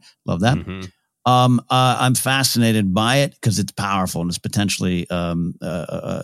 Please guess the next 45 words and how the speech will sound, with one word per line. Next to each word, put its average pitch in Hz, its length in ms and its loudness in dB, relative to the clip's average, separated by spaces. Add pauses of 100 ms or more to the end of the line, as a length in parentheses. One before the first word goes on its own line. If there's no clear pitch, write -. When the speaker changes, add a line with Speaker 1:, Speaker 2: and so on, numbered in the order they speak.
Speaker 1:
you 101 100 -4
know, 80 120 -4
a 85 260 -6
through 104 200 0
line 82 200 0
of 80 80 -8
the 82 80 -6
entire 73 260 -10
series. - 460 -6 (720)
Speaker 2:
I, 92 260 -6
I 98 40 -4
think 95 300 -6
everything 87 420 -6
you're 80 80 -6
saying 82 280 -6
there 78 200 -8
is, 71 260 -14
is 67 480 -16
so - 440 -8
great. 82 440 -6 (100)
Um, 78 500 -10
a-, 101 180 -12
and 101 120 -4
I 90 80 -2
think 113 240 -4
it's, - 280 -4 (300)
it, 101 320 -10 (120)
it, - 320 -6
it 117 140 -2
makes 107 240 -2
for 104 160 -4
a 90 80 -2
really 95 260 -4
complex 92 480 -6
and 82 80 -8
interesting 85 400 -6
character 131 360 -4
where, 78 220 -8 (280)
uh, 76 240 -6
Cassian 92 600 -8 (160)
obviously 87 340 -8
has 78 180 -8
great 82 260 -8
love 90 640 -4
for, 78 480 -6